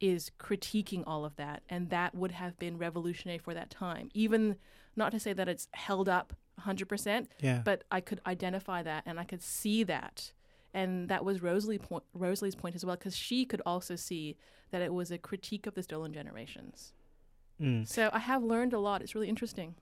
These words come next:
Speaker 2: Yeah, that's interesting, 'cause, like, I guess, like, when we're having conversation, we don't think about that, how dated these conversations will be. But I guess the thing about that movie, Jeddah, is it's a, it's like an entry point into a conversation that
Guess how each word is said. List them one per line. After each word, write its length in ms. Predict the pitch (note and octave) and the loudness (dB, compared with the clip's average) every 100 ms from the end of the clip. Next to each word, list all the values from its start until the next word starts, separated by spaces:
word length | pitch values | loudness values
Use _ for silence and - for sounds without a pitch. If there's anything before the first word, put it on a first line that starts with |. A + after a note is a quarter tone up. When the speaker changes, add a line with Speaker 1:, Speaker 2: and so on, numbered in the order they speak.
| - - | -20 -2
Speaker 2:
Yeah, 200 | C3 C#3 | 4 6
that's 180 | C#3 D#3 | 4 2
interesting, 360 | C#3 - C#3 A#2+ | 2 2 2 2
'cause, 180 | B2+ | 2
like, 240 | B2+ B2 - - - - - - - - | 4 2 0 -20 -20 -20 -20 -20 -18 -4
I 80 | C3 | 0
guess, 260 | C#3+ C3+ | 4 6
like, 240 | C#3 B2+ - | 6 6 6
when 160 | C3 | 8
we're 60 | C3 | 8
having 260 | A#2 B2+ B2+ | 8 6 4
conversation, 520 | A#2+ A#2 B2+ A#2 A#2+ | 4 4 4 2 4
we 80 | A#2 | 6
don't 220 | B2+ G#2+ | 4 2
think 580 | - - B2+ B2 - - | -10 -2 2 2 0 -4
about 380 | C#3+ B2 A#2+ A2+ | -4 2 4 4
that, 240 | A#2+ A#2 - - | 2 0 -2 -10
how 200 | - C3+ | 2 4
dated 440 | A#2+ C3 C3+ A#2+ - - - - - - - | 8 6 6 2 0 -18 -20 -18 -20 -4 4
these 160 | C3 | 6
conversations 640 | - C3 - A#2+ - A#2+ A2 | 8 8 8 4 6 4 4
will 140 | A#2 | 4
be. 400 | A2 B2+ B2 A2+ - - - - _ - | 6 6 6 4 -2 -20 -20 -20 _ 4
But 100 | C3 | 6
I 40 | |
guess 400 | B2 C#3 B2 - - _ _ - | 8 8 6 2 -2 _ _ 0
the 100 | - | 4
thing 220 | C#3 C3+ | 8 8
about 240 | B2 B2 | 8 6
that 160 | B2+ C3 | 6 4
movie, 340 | C3 A#2+ B2 | 4 6 4
Jeddah, 460 | A2+ B2 A#2 A2+ A2 - - _ _ _ | 4 6 6 6 2 -4 -20 _ _ _
is 140 | C3 B2 | 4 6
it's 200 | A#2+ - | 6 6
a, 140 | B2 - | 4 2
it's 220 | C#3 - | -2 2
like 140 | B2 A#2+ | 2 6
an 60 | |
entry 300 | A#2+ A#2 B2+ | 6 6 4
point 360 | A#2 - A#2 A#2 | 2 2 4 4
into 240 | A2+ - | 2 2
a 40 | A2+ | 0
conversation 760 | - A#2 A2+ A#2+ A2+ A#2+ A#2 | 2 2 4 2 2 2 2
that 240 | A#2 A2+ | 4 2